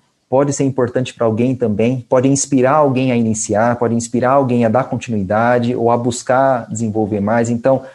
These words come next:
tudo que a gente faz é um refle-, reflete nos outros, né? Que viver em sociedade é isso, né?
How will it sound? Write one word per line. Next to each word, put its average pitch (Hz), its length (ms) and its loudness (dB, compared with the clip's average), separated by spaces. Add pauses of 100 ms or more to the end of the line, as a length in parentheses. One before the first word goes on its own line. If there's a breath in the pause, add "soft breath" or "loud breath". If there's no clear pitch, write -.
(220 loud breath)
tudo 190 160 0
que 185 80 2
a - 20 4
gente 165 120 0
faz 151 160 0
é 165 40 2
um 156 40 2
refle-, 151 380 0
reflete 156 360 -2
nos 160 140 -4
outros, 147 320 -4
né? 117 160 -2
Que 131 180 -2
viver 135 220 0
em 196 60 -2
sociedade 117 460 -2
é 98 40 0
isso, 90 280 -10
né? 117 240 -6